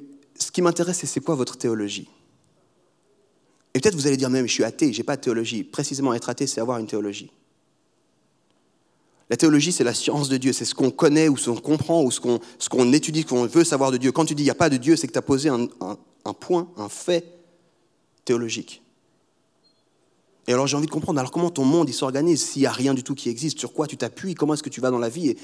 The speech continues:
et je suis passionné par ça. Je suis vraiment passionné par ça. Et je suis passionné quand je rencontre des chrétiens aussi. Ça, c'est quoi ta théologie, en fait ? C'est quoi ta mam-, c'est comment que tu vois Dieu, toi ?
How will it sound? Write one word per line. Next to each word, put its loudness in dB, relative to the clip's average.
et 0
je 4
suis 0
passionné 0
par -4
ça. -6
Je -12
suis 0
vraiment 8
passionné 4
par 0
ça. 2
Et 8
je 2
suis 0
passionné 2
quand 6
je 0
rencontre 4
des 8
chrétiens 2
aussi. 0
Ça, 4
c'est 4
quoi 8
ta 6
théologie, 6
en -2
fait ? -6
C'est 2
quoi 8
ta 10
mam-, 6
c'est 4
comment 6
que -6
tu 2
vois 6
Dieu, 6
toi ? 0